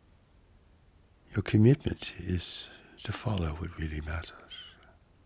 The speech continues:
The movement of knowledge within you really matters. Anything you do outside of this or beyond this, in the end will not really matter,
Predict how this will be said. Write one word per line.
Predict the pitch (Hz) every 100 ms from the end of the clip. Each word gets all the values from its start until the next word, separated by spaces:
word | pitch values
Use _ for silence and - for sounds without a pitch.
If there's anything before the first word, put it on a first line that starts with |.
| - - - - - - - - - - - - _ - - _ - -
The | -
movement | 107 131 139 131 123
of | 123
knowledge | 131 131 110 101
within | 104 104 98
you | 95 90
really | 87 80 78
matters. | 85 92 - - - - - - - - - - - - - - - - - - - - -
Anything | 117 147 135 143
you | 113 107
do | 120 117 110 110
outside | 101 92 - 180 190
of | 87 -
this | 85 - - -
or | 98
beyond | 101 104 120 104
this, | - 78 80 - - - - - - - - - - - - - - - - _ - - - - -
in | 110
the | 110 120
end | 131 101
will | 104
not | 107 107 -
really | 95 87 85
matter, | 90 87 - -